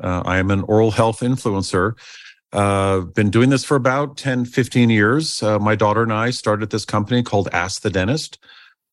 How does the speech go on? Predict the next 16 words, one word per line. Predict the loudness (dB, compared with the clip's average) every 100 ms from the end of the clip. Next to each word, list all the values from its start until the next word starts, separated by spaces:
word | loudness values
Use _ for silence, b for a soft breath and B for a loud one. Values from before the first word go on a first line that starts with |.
| _ -2
Uh, | 0 2 0 -2
and | 0 0 0 0
so | 0
we | 2
have | 2 2
a, | 2 0 -4 -8
a | -4
big | -2 0
presence, | 0 0 0 -4 -6 -4
uh, | 0 0 0 0 -4 -12 -10
websites, | -2 0 0 0 0 0 -4 -12 -4
podcast, | 0 0 -2 -2 0 -2 -6 -12 -10
uh, | -6 -4 -2 -4 -8 B B -2
Instagram. | -2 0 -2 2 2 2 2 0 -4 B B B -2
And | 2 2 2 0 -8 -12
I'm | -4 2 2 2